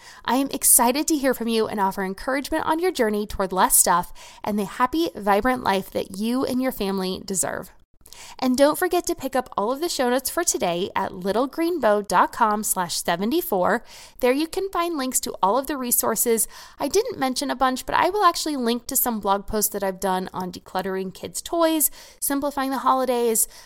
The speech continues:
um, an experience, uh, you know, no gift Christmas, basically with just experience gifts, things like that. So go ahead and head over there. I'll make sure I link to some of those things. And you can also find out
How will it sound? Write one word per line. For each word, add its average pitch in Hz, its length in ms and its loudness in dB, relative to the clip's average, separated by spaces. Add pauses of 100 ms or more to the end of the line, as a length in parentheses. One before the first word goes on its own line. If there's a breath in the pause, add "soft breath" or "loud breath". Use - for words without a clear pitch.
(160 loud breath)
um, 196 360 -2
an 208 100 -4
experience, 247 1160 0
uh, 196 220 0
you - 160 -6
know, 185 120 -4
no 208 420 0
gift 202 460 -6
Christmas, 240 680 2 (200)
basically 214 500 0
with 185 160 -8 (100)
just 185 220 -2
experience 277 640 -2
gifts, 240 380 -2 (320 loud breath)
things 302 180 0
like 254 160 0
that. - 220 -4
So 262 100 2
go 302 240 2
ahead 349 140 -2
and 277 100 -4
head 220 140 2
over 208 180 0
there. 190 260 0
I'll 208 80 2
make 208 200 -2
sure 202 160 0
I 190 40 2
link 180 200 -4
to 185 80 -8
some 170 180 -4
of 165 80 -6
those 165 220 -4
things. 170 320 -6 (320 loud breath)
And 247 100 -2
you 254 60 -2
can 277 240 -4
also 277 320 4
find 254 260 0
out 208 180 2